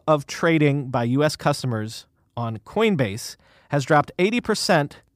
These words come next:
from December of last year through September of this year. That's probably not a surprise, given the sharp declines in the cryptocurrency markets over that time period.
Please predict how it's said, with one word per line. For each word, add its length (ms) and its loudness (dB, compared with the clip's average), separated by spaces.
from 220 -2
December 380 0
of 100 0
last 260 0
year 140 0
through 260 -4
September 720 -4
of 220 -6
this 240 -2
year. 320 -4
That's 160 -8
probably 420 -2
not 400 0
a 80 0
surprise, 840 0
given 340 -4
the 120 -6
sharp 320 -4
declines 440 -6
in 80 -10
the 80 -10
cryptocurrency 600 -6
markets 640 -6
over 200 -4
that 240 0
time 240 -4
period. 320 -2